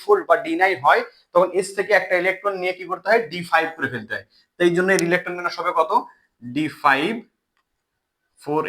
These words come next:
এস ওয়ান। আমার মনে হয় এতটুকু বোঝাতে পেরেছি। সেম দেখো কপার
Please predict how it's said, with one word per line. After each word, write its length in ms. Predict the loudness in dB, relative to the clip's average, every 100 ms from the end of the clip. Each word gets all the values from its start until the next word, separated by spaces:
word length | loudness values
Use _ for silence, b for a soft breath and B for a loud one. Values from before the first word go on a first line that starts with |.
| 0
এস 100 | -2 -4 0
ওয়ান। 160 | 2 0 -6 0
আমার 140 | 2 4
মনে 100 | 4
হয় 80 | 4
এতটুকু 240 | 2 0 -2
বোঝাতে 220 | -2 -8 -8
পেরেছি। 260 | -12 -14 -20 -14 0
সেম 160 | 2 4 2
দেখো 220 | 0 0 -2 _ _ _ _ _ _ _ _ _ -20 _ _ _ 0
কপার 300 | 2 4